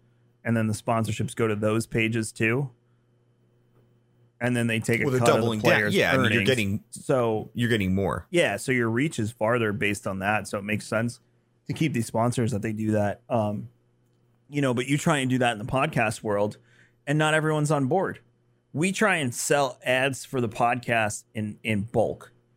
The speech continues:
Speaker 1: So if you come to Rare Drop and you're like, "Hey, I would like to advertise on one of your podcasts," we go, "Cool.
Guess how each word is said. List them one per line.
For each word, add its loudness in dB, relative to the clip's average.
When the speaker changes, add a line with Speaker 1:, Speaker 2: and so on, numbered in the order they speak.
Speaker 1:
So -2
if 0
you -2
come 0
to 2
Rare 2
Drop 0
and -4
you're 0
like, -2
"Hey, 0
I -2
would 0
like 0
to -6
advertise 0
on 0
one -2
of -4
your -8
podcasts," -2
we 0
go, 0
"Cool. 0